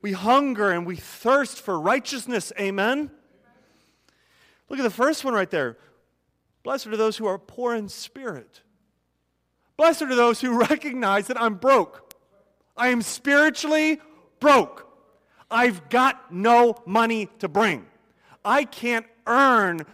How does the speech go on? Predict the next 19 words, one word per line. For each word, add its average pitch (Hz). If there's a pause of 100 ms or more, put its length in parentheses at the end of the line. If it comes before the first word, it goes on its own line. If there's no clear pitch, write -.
(140)
my 208
way 190
into 165
this 151
kingdom. 120
Blessed 156
are 117
you, 107 (1400)
you 131
poor 165
in 143
spirit, - (1800)
for 127
y-, 113 (280)
theirs 117
is 110
the 113
kingdom 110
of 104